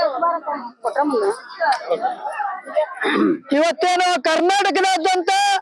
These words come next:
ಮೈಕ್ರೋ ಫೈನಾನ್ಸ್ ಹಾವಳಿಯಿಂದ ನಾವು ಸಾಕಷ್ಟು ಹೋರಾಟಗಳನ್ನು ಮಾಡಿ ಉತ್ತರ ಕರ್ನಾಟಕದ ಹೆಬ್ಬಾಗಿಲಿಂದ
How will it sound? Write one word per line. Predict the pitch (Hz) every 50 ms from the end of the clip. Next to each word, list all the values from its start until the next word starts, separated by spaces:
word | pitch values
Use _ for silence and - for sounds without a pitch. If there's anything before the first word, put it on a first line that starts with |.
| - _ _ _ _ 254
ಮೈಕ್ರೋ | 294 320 311 - - 381 403 403 381 339 320
ಫೈನಾನ್ಸ್ | 370 370 381 381 370 349 - 359 349
ಹಾವಳಿಯಿಂದ | 381 415 415 415 403 392 392 392 381 381 381 349 285 240 - - _ _ _ _ _ _ - 262
ನಾವು | 311 359 381 392 392 381 - 359
ಸಾಕಷ್ಟು | 320 339 - - 403 403 - - 427 403 392 392 370 359 359 - _ _ _ _ -
ಹೋರಾಟಗಳನ್ನು | 247 320 359 392 403 403 381 392 381 381 381 381 370 381 370 370
ಮಾಡಿ | 370 381 381 415 427 440 415 403 - - _ _ _ _ - 320
ಉತ್ತರ | 359 - 403 392 392 320
ಕರ್ನಾಟಕದ | 392 381 381 381 381 370 381 381 381 370
ಹೆಬ್ಬಾಗಿಲಿಂದ | 370 349 330 370 381 381 381 381 370 381 370 370 370 381